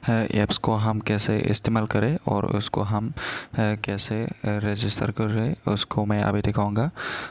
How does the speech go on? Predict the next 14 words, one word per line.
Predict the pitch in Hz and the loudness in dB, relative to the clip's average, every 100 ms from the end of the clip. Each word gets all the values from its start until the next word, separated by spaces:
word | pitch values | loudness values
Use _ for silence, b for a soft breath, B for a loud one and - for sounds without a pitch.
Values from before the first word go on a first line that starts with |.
| - | 0
अ, | 110 | 2
सबसे | 101 110 - 110 | 2 2 2 2
पहले | - 104 104 | 2 2 4
आपको | 104 - | 2 0
जाना | 107 104 104 | 0 2 0
है | 113 | 0
प्ले | - - 104 | 0 0 0
स्टोर | - 104 | 0 0
में | 107 143 | 0 0
अपने | 110 117 113 | 0 0 0
मोबाइल | 107 104 104 | 2 2 2
पे, | 101 120 165 B B B B | 0 0 0 B B B B
उसके | - 110 - | 0 0 0
बाद | 107 104 | 0 0